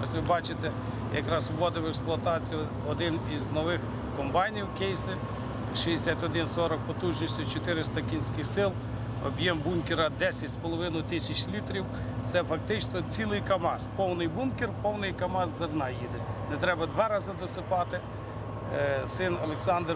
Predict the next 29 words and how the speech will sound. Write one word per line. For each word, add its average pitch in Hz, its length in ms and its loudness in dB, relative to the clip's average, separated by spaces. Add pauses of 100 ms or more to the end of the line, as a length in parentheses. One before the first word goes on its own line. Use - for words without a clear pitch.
пройшов 160 340 -2
стажування, 156 720 0 (460)
е, 143 40 -2 (560)
в - 20 -4
компанії 156 480 2
«Агроальянс» 156 920 0 (360)
і 147 40 -2
зараз 180 300 2
стажує 180 340 -4 (100)
от - 140 -2
наших - 340 -2
молодих 160 420 0
хлопців, 208 340 0
які 175 300 -2 (380)
практично 208 520 2 (160)
перший 226 400 2
їхній 214 420 -2
досвід, 220 400 2
перші 208 320 0
метри, 202 460 0 (580)
е, 156 40 0
збирання 185 760 2
хліба 196 340 0
в 180 180 0
полі. 196 340 2 (440)
Але 175 220 2
я 190 100 2
думаю, 185 340 0
їм 190 180 0